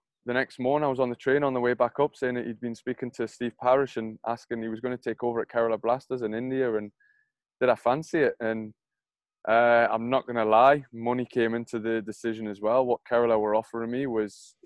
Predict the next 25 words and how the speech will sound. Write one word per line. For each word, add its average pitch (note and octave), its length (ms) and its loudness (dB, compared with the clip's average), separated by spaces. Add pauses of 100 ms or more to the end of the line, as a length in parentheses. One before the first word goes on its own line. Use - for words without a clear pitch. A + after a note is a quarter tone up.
(540)
uh, A2 260 0
phenomenal A#2+ 680 -4 (180)
for, A2+ 360 0
for G#2+ 60 -14
three, A#2+ 300 -6
four A#2 240 0
months' G#2+ 260 -8
work. A2+ 280 -2
It - 60 -12
was - 120 -14
probably A#2 300 -2
the A2 100 -2
equivalent A2+ 520 -6
of G#2+ 140 -6
a, G#2 120 -4 (460)
a G2+ 60 -6
year's A2 300 0
salary A2 480 0
in, G#2+ 200 -10 (100)
uh, A2 380 -4
in G#2+ 180 -8
League G#2+ 200 -4
One. A2+ 280 -4 (720)
So, A#2+ 440 4
mm, A2 140 -8